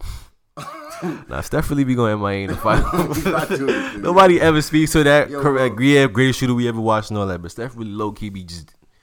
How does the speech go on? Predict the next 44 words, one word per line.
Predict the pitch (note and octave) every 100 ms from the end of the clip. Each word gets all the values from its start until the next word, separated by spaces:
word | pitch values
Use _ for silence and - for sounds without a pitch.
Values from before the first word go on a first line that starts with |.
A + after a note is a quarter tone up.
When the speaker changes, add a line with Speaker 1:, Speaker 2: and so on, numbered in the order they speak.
| _ _ _ _
Speaker 2:
like, | _ _
Speaker 1:
Fam, | - A2+
Speaker 2:
taking | G#2+ G2
a |
back | E2+ G#2 G2+
Speaker 1:
Fam | B2
Speaker 2:
seat | A#2+
in |
the | A2
Speaker 1:
has | F#2+
three | F#2
Speaker 2:
finals. | E2+ D#2+
Speaker 1:
rings | C3 A2 F2+ _ _
and | F#2+
has | G#2+ D#2+
no | F2 G2 G2+
finals | G2 G2 G2 F#2+
Speaker 2:
No | F#2+
finals | F#2 F#2 E2+
Speaker 1:
M | E2
V | D#2
Ps. |
Speaker 2:
M | E2
V | D2
Ps. | C2+ - _ _ -
Speaker 1:
As | G#2+ E2+
the | F2+
superstar | -
Speaker 2:
And | A2+
Speaker 1:
of | F2+
the | F#2
Speaker 2:
everybody | F#2+ F#2+ G2+
Speaker 1:
team. | G2
Speaker 2:
looks | F#2+
past | - F#2+ G2
that. | D2 - - - -
Speaker 1:
That | G2 E2+
is | E2 _
crazy. | _ F2 F2+ E2+ D2+
Speaker 2:
Everybody | E2 E2+ F2
looks | E2+
past | - D#2 D2+
that. | - - _ _ - - - -
Speaker 1:
Bro. | - F#2+